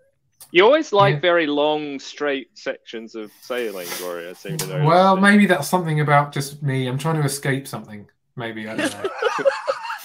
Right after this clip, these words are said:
Speaker 3: Well, if
Speaker 2: Escape
Speaker 3: you're trying to
Speaker 2: something or
Speaker 3: escape, then you need to, like, serpentine, right?
Speaker 2: Yeah,
Speaker 3: You need to,
Speaker 2: okay.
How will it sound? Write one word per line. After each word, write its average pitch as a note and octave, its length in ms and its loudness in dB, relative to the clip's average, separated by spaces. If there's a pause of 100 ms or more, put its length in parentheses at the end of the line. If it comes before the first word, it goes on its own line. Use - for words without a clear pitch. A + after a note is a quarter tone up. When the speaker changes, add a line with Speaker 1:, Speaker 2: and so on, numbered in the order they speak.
(720)
Speaker 3:
Well, A3 160 8
if F#3+ 40 6
Speaker 2:
Escape F#3 140 6
Speaker 3:
you're - 80 2
trying - 120 6
to F#4 80 0
Speaker 2:
something - 160 0
or - 40 0
Speaker 3:
escape, G#4+ 200 -2
then D#4 120 -6
you D4+ 100 -2
need D#4 180 -4
to, C#4 140 2
like, B3 200 2
serpentine, G#3+ 800 0 (100)
right? C4 240 0
Speaker 2:
Yeah, D3 480 2
Speaker 3:
You D3 80 4
need - 60 -4
to, C#3 60 0
Speaker 2:
okay. C3 140 0